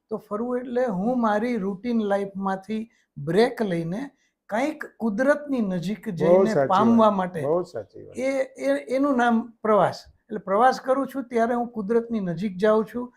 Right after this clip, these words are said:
Speaker 1: અને કુદરત તમને, અ, જ્યારે નેચર ક્યાં મળે તો નેચર ત્યાં જ મળે જ્યાં તમને ગ્રીનરી છે, જ્યાં હિલ સ્ટેશન
Speaker 2: એક
Speaker 1: છે.
Speaker 2: રિલેક્સેશન, નવી ઉર્જા મેળવવાનો આખો એક, અ,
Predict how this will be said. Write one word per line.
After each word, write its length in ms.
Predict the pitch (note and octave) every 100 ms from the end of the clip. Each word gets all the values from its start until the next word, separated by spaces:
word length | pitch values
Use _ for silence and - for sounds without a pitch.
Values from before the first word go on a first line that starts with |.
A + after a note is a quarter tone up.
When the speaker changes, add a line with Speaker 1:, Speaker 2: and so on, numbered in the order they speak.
| _ -
Speaker 1:
અને 160 | G3 F#3+
કુદરત 520 | G#3 F#3+ B3 B3 -
તમને, 480 | G#3 G#3 A3 A#3 - _ _ _ _ _ -
અ, 200 | F#3+ F#3
જ્યારે 580 | D#3 F#3+ G#3 G3+ F3 -
નેચર 580 | E3 F3+ G#3+ G#3+ C4+ B3
ક્યાં 280 | B3 A#3+ F3+
મળે 200 | D3+ C3+ - _
તો 80 | G#3
નેચર 340 | G#3 G#3+ A#3+ G#3
ત્યાં 320 | A#3 A#3+ G#3+
જ 40 |
મળે 240 | G#3 G#3 G3+
જ્યાં 300 | F#3+ G#3 G3+
તમને 360 | F#3+ F#3+ F#3+
ગ્રીનરી 540 | D#3+ D#3 G3+ G#3+ F#3+ F3+
છે, 240 | - D#3+
જ્યાં 240 | D3+ F#3+ E3
હિલ 180 | F3+
સ્ટેશન 380 | F3 - A3 A#3
Speaker 2:
એક 60 | G3+
Speaker 1:
છે. 40 |
Speaker 2:
રિલેક્સેશન, 720 | G3 G3+ A#3 - A#3 A#3 B3 A#3+ A3+ A3 G#3+ G#3 G3+ - E3
નવી 300 | F3 G#3 A3
ઉર્જા 420 | G#3+ G3 A3 A3+
મેળવવાનો 600 | G#3 G#3 G#3+ G3+ G3 F#3+
આખો 380 | E3+ E3+ F3+ E3
એક, 280 | D#3 D#3 D3+
અ, 240 | C#3